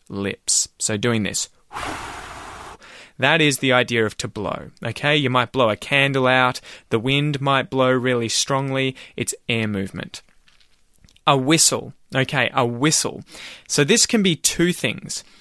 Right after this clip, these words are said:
Firstly, it can be an instrument used to produce a shrill, high-pitched sound, especially for giving a signal, okay? So an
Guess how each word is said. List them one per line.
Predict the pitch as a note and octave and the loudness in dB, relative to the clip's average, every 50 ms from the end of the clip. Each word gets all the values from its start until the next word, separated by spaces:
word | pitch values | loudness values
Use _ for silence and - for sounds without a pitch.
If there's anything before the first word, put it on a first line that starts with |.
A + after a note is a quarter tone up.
| - - - _ | -20 -20 -20 _
Firstly, | - - - - F#3 G3+ A#3 A3+ - - B2 B1+ B1+ - G#3 - _ _ _ _ - - - - - - - | -18 -8 2 4 6 6 6 4 2 2 0 0 0 0 -2 -6 _ _ _ _ -20 -20 -20 -20 -20 -6 -6
it | C#3 | -2
can | - D#3 D3 | 0 2 2
be | C#3 D3+ C#3 | 4 6 4
an | C3+ C3+ | 4 2
instrument | - - F3+ G3 G#3+ - - - G3+ F#3 F#3 F#3 F3+ - - | 2 0 2 2 4 4 2 4 2 2 2 2 0 -2 -4
used | - D#3 C3+ C#3+ D3 C#3+ C#3+ C#3+ - - - | -6 -6 -2 0 0 2 2 2 0 0 -2
to | D#3 | -2
produce | C3 D3 C3+ A#2+ - B2+ B2+ B2 A#2+ - - - _ | 0 0 -2 0 0 -2 0 0 0 -2 -2 -4 _
a | C3 B2+ | -2 0
shrill, | - - - - - - D3 C#3 D#3 E3 F3+ G3+ A#3+ B3+ B3+ - _ _ _ _ | 2 4 4 4 2 2 2 4 4 4 4 4 2 0 -4 -10 _ _ _ _
high-pitched | _ - - D3 C#3+ C#3+ D#3 E3 - _ - - D3 C3+ B2+ - - - - - - _ _ | _ -6 0 2 2 4 4 2 0 _ -6 0 0 0 2 0 -2 -2 -4 -8 -18 _ _
sound, | - - - - C#3 B2 A2+ G#2+ F#2+ F#2 G2+ G2 A2+ | -2 0 2 2 4 2 2 0 -2 -4 -4 0 2
especially | - - - - E3+ F3 E3+ - - G3 F3 E3 D#3 | 2 2 2 4 2 2 4 2 2 2 2 2 2
for | D3 - - - C#3 C3 B2+ B2+ B2+ | 0 0 -2 0 2 4 6 4 4
giving | A#2+ - C#3+ B2 C3+ B2 A#2 | 4 2 0 0 0 -2 0
a | A2 | 2
signal, | - - - - A#2 G2 G#2+ G2+ F#2+ - - - - | 2 2 4 2 2 0 -2 -6 -6 -8 -10 -8 -4
okay? | - - - - - D3 D#3 F3+ G3+ | -4 -4 -4 -2 0 0 2 2 2
So | G3 - - B2+ A2+ | 0 0 0 0 -2
an | A2+ - | -4 -8